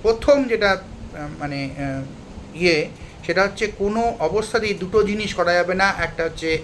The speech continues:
আয়েস আর একটা হচ্ছে অপরিচ্ছন্নতা। মানে খুব ভালো জামা কাপড় পরে ঘুরে বেড়ানো নয়, কিন্তু অপরিচ্ছন্নতা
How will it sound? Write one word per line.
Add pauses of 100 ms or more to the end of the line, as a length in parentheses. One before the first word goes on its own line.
(160)
আয়েস (480)
আর
একটা
হচ্ছে (880)
অপরিচ্ছন্নতা। (1300)
মানে
খুব
ভালো
জামা
কাপড়
পরে
ঘুরে
বেড়ানো
নয়,
কিন্তু
অপরিচ্ছন্নতা